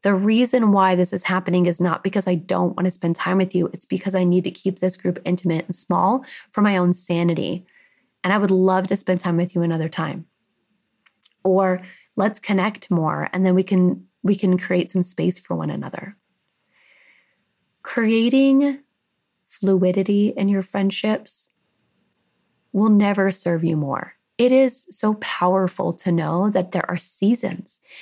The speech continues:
There are seasons in your friendships where you are so close with someone that you know almost their every thought. And then there are seasons in friendships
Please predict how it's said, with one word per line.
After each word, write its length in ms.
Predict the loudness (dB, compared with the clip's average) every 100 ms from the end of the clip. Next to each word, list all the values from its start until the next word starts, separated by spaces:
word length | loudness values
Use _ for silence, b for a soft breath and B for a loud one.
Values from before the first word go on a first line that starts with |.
| B B
There 180 | 0 2
are 60 | 2
seasons 640 | 0 2 2 2 2 2
in 100 | 4
your 140 | 2 0
friendships 480 | -2 -2 -2 -6 -2
where 120 | 2
you 120 | 2
are 100 | 2
so 380 | -2 -4 -2 -2
close 440 | -2 -2 -2 -2
with 100 | -4
someone 400 | -4 -2 0 0
that 160 | -2 0
you 100 | 2
know 320 | 2 2 -2
almost 440 | -2 -2 0 -2 -6
their 160 | -6
every 240 | -6 -4 -4
thought. 420 | -2 -2 -2 -6 B B B B B
And 120 | 0
then 100 | 4
there 160 | 4 2
are 160 | -2
seasons 640 | -4 -4 2 2 2 -2 0
in 140 | -4
friendships 500 | -2 -2 -2 -6 -6